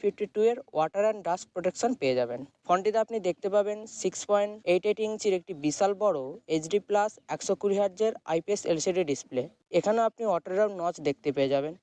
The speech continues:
তবে হায়ার রিফ্রেশের দেখার পর আপনি সেটা ভুলে যাবেন। ডিসপ্লের কালার আউটপুট অনেক ভালো, একে আপনি সূর্যের আলোতেও আরামসে ব্যবহার করতে পারবেন। ফোনটির ব্যাক সাইডে রয়েছে বত্রিশ মেগাপিক্সেলের ডুয়েল ক্যামেরা সেটআপ, সামনের দিকে আট মেগাপিক্সেলের সেলফি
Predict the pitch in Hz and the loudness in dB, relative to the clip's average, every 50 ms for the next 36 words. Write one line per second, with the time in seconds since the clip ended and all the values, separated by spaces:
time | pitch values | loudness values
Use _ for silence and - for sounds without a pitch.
0 | _ _ - 196 190 165 - - 170 180 196 196 190 202 - _ - 220 214 190 | _ _ 0 2 2 2 2 2 2 2 2 2 0 -4 -6 _ -2 -2 -2 2
1 | 226 220 196 165 147 156 151 - 202 202 - - 196 160 147 151 156 - - 202 | 2 0 0 0 -2 -2 0 0 -2 -2 -2 0 0 0 0 0 -2 -4 -4 -6
2 | 214 208 - 214 202 220 170 135 - 147 143 135 131 131 123 120 123 127 - _ | -4 -2 -2 0 0 0 0 0 0 0 0 2 2 0 -2 -2 -4 -8 -12 _
3 | _ _ _ - 165 175 175 - - 220 233 226 220 - 185 175 180 190 208 208 | _ _ _ -2 0 0 0 0 0 0 0 0 0 0 0 2 2 2 2 2
4 | 220 226 - - _ - 208 196 - 165 160 165 185 175 156 - 165 160 170 180 | 2 0 -2 -4 _ -6 -6 -4 0 0 0 0 0 -2 -2 0 0 2 2 2
5 | 196 - _ - 175 - 214 220 214 - 233 226 226 - - 185 170 160 208 208 | -2 -4 _ -8 -2 0 2 0 0 0 0 -2 -2 0 0 -2 -2 2 2 2
6 | 196 190 190 196 214 202 - 196 196 220 294 381 - 165 170 170 175 175 - 214 | 2 2 0 0 -2 -2 0 0 0 0 0 -2 -2 0 0 0 -2 -2 -4 -4
7 | 175 151 147 143 139 - 139 - - - 120 127 123 123 123 127 127 - _ _ | -2 0 0 0 0 -2 -6 -12 -8 -2 0 0 0 0 0 -4 -4 -6 _ _
8 | _ - 175 185 208 220 226 202 175 175 170 - - - 202 202 196 208 220 220 | _ 0 0 0 2 2 0 0 0 -2 -4 -4 -2 0 0 0 2 2 0 0
9 | 208 - 214 208 208 180 156 147 - - _ - 220 208 214 214 214 214 214 214 | 0 0 0 0 0 0 0 -2 -2 -2 _ -8 -4 -2 0 2 2 2 0 -2
10 | 208 - 220 220 202 156 135 143 156 170 170 - 185 185 190 196 - - 196 190 | -2 -2 -2 0 0 0 2 0 0 0 0 -2 -2 -2 0 0 0 -2 -2 0
11 | 214 226 - _ _ - - 170 160 170 185 202 185 180 214 208 - 240 - - | 0 -2 -2 _ _ -6 0 0 0 2 2 0 0 0 -2 0 0 0 0 0
12 | 160 156 151 175 185 190 151 - - 220 233 240 - - 156 135 - 143 | -2 -2 0 0 0 0 0 -2 0 0 0 0 -2 -4 -6 -6 -6 -6